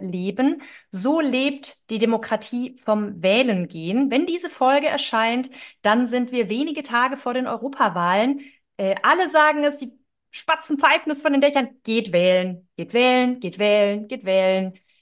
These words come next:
Ihr habt's alle schon gehört, man kann's nicht oft genug sagen, wählen ist eine ziemlich coole Sache.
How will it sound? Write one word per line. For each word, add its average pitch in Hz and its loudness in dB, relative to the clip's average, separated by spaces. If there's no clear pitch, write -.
Ihr 208 2
habt's 208 0
alle 202 4
schon 220 -2
gehört, 262 0
man 330 -2
kann's 370 -12
nicht 330 -6
oft - -6
genug 311 -8
sagen, 269 -2
wählen 277 6
ist 277 -4
eine 247 -4
ziemlich 240 -6
coole 226 -8
Sache. 190 -6